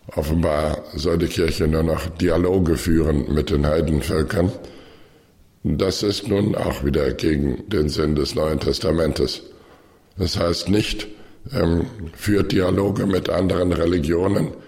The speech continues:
bis ans Ende der Welt, sondern missioniert sie, macht sie zu Jüngern und lehrt sie, das zu halten, was im Matthäus-Evangelium steht. Aber unsere Zeiten sind auf Toleranz eingestellt und wer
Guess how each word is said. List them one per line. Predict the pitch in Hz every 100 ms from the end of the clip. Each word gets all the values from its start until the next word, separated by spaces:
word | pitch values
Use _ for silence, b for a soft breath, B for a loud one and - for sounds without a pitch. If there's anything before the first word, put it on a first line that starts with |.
| B
bis | - 85 87
ans | 85 -
Ende | 87 92 90
der | 90
Welt, | 85 78 85 -
sondern | 92 85 90 87 - - - - _ _ -
missioniert | 95 87 87 90 95 92
sie, | - 95
macht | 87 85 -
sie | -
zu | - 87
Jüngern | 82 85 95 147 160 B B -
und | 90 87
lehrt | 85 85 76
sie, | 95
das | 87 80 -
zu | 95
halten, | 82 82 - 90 87 B B -
was | 87
im | 85 90
Matthäus-Evangelium | 95 - 78 76 87 73 80 80 85 90 92
steht. | - 95 67 - - B B B B B B B _ _ -
Aber | 71 78 92 98
unsere | - 87 76 80 73 - - - - -
Zeiten | 92 80 - - 101 98 131
sind | - 82 85 -
auf | 85 78
Toleranz | 92 90 90 85 110 110
eingestellt | 110 101 98 95 - 92 107
und | - - 82
wer | 76 73